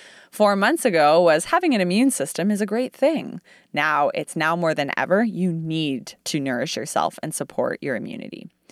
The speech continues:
Um, I was helping clients put new packages together 'cause they felt like their package was not relevant in a pandemic. I was a listening ear. And so, again, I was just showing up. And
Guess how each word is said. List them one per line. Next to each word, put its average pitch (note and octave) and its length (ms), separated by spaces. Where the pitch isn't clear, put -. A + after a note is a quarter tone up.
Um, C#3+ 340
I D#3+ 180
was E3 160
helping D#3+ 440
clients E3+ 320
put - 200
new F3 240
packages F3+ 680
together A2 380
'cause D#3 160
they D#3 120
felt D#3+ 220
like E3+ 140
their F3 120
package F3+ 460
was E3 140
not D#3 240
relevant C#3+ 580
in B2+ 120
a A#2 40
pandemic. A2 640
I C#3 200
was D3 180
a D#3+ 60
listening G3+ 520
ear. B2+ 360
And B2+ 280
so, E3 540
again, F#3+ 320
I D#3+ 160
was F3+ 100
just G3 220
showing E3 560
up. C3+ 320
And C#3 580